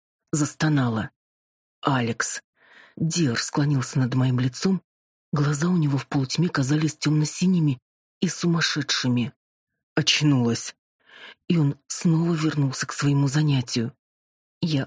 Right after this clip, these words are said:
постановала, пару раз даже вскрикнула, потому что удержаться не получилось. Но Диар был беспощаден,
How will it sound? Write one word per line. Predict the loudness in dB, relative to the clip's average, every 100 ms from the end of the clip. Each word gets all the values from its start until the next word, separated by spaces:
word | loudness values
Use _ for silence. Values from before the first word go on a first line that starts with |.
| -4
постановала, | -6 -4 -2 -2 0 0 -2 -6 _ -4
пару | -2 0 0
раз | -2 -2 -4
даже | -2 -2 -2
вскрикнула, | -6 -4 -4 -2 -2 -2 -4 _
потому | -4 -2 -2 -2
что | -4 -4
удержаться | 0 0 0 -2 -2
не | -2
получилось. | 0 -2 0 0 0 -2 -6 _ -2
Но | 0 0
Диар | 0 0 0 0
был | -2
беспощаден, | -2 -2 -2 -2 0 -2 -2 -4